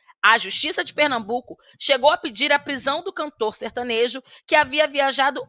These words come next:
horas antes para a Flórida, nos Estados Unidos.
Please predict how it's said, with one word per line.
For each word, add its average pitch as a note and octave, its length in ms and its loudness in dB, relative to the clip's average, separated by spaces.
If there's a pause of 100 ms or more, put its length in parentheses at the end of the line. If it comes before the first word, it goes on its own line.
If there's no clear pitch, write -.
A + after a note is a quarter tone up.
horas D#4 540 4
antes B3+ 380 -6
para C4 160 -4
a C#4+ 40 -2
Flórida, C4 540 -2
nos G3 140 -14
Estados G3+ 420 -2
Unidos. B3 480 -12